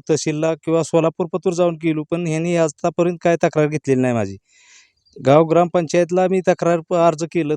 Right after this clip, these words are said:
तरी पण ती सुद्धा काय करू शकत नाहीत. जालूला आता आम्हाला तिथं ज्या करतोय त्यात बी अडचण येते, ते बाहेरची लोकं येते ती, बाबा, समजा हाणमार करते ती, कुठल्या बाजूला तक्रार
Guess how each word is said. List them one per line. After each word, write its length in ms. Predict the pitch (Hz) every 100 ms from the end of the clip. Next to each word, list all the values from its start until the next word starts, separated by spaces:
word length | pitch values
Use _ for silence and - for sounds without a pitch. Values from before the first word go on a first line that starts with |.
| -
तरी 140 | 160
पण 200 | 175 190
ती 180 | 185 196
सुद्धा 200 | 180 180 170
काय 140 | 170
करू 180 | 156 139
शकत 220 | 135 123 117
नाहीत. 140 | 104 - _ _ _ _ _ _ _ _ _ _ _ _ 117
जालूला 520 | 143 165 175 190 208
आता 340 | 202 202 208 202
आम्हाला 260 | 196 202
तिथं 320 | 190 190 202
ज्या 340 | 196 196 202 202 _
करतोय 360 | 202 185 - 202
त्यात 200 | 202 185
बी 380 | 165 208 208
अडचण 440 | 208 196 180 190 185
येते, 180 | 143 131
ते 200 | 120 117 _ _ _
बाहेरची 360 | 135 151 156 185
लोकं 240 | 180 180
येते 180 | 170 175
ती, 160 | 170 175
बाबा, 240 | 165 170
समजा 300 | 160 165 160
हाणमार 280 | 156 160 160
करते 220 | 170 139 143
ती, 140 | 156
कुठल्या 300 | 160 143 156
बाजूला 540 | 160 143 151 160 160 - _ _ _ -
तक्रार 300 | 156 - 160